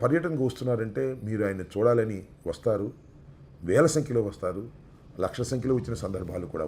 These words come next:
ఉన్నాయి. కానీ పోలీసులు కాస్త ఓవర్ యాక్షన్ చేసినా, ఏదో చంద్రబాబును సాటిస్ఫై చేద్దామనో, లేకపోతే లోకేష్ను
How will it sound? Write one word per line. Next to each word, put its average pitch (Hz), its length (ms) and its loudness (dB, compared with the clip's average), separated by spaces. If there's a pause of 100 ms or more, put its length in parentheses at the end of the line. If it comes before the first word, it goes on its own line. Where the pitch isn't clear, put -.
ఉన్నాయి. 95 220 -6 (680)
కానీ 220 180 4 (140)
పోలీసులు 220 420 4
కాస్త 156 180 4 (140)
ఓవర్ 160 200 10
యాక్షన్ 147 260 0
చేసినా, 104 260 -4 (400)
ఏదో 156 140 6 (340)
చంద్రబాబును 147 480 8
సాటిస్ఫై 139 380 4
చేద్దామనో, 123 460 4 (540)
లేకపోతే 135 420 4 (220)
లోకేష్ను 131 380 2